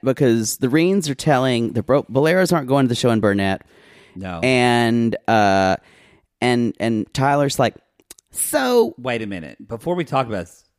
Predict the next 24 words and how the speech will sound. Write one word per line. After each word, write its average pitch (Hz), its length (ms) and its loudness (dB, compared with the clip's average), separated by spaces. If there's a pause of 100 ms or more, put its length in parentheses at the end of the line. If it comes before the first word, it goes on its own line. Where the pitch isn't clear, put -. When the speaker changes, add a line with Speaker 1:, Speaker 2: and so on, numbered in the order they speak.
(600)
Speaker 2:
we're 117 160 -4
not 120 140 -2
gonna 131 140 -4
talk 117 240 -2
about 107 240 -6
the 98 80 -10
distribution 92 600 -10
of 85 80 -8
blankets? 85 600 -10 (960)
Speaker 1:
Oh, 143 120 2
that's 151 180 0
coming 160 200 0
next. - 340 -4 (120)
Speaker 2:
Oh, 123 140 -6
it 95 80 -8
is? 123 460 -10
Oh, 92 260 -10
okay. - 260 -18
Sorry. 65 340 -14
I'm, 98 160 -10
I 92 120 -16
got 92 160 -14
my 87 80 -12
notes. 92 300 -12